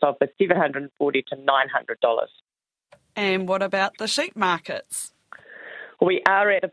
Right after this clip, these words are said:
Speaker 1: pointy end of the old season store lamb market, and buyers are getting very selective about what they purchase. Teeth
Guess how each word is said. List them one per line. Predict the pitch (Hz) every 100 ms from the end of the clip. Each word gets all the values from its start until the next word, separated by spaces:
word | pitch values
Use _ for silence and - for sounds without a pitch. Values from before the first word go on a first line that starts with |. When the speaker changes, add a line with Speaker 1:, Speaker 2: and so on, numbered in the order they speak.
| -
Speaker 1:
pointy | 190 190 180 -
end | 175 175 175
of | 165 147
the | 160
old | - 165 160
season | 170 160 160 -
store | 165 151
lamb | 151 156
market, | 151 165 233 -
and | 160 151
buyers | 151 147 147 -
are | 147 143 147
getting | 147 143
very | 147 143 -
selective | 147 147 - 165 143
about | 139 139 -
what | 139 -
they | 135 -
purchase. | 175 175 - 254 294 _ - - - _ _ -
Teeth | 190 185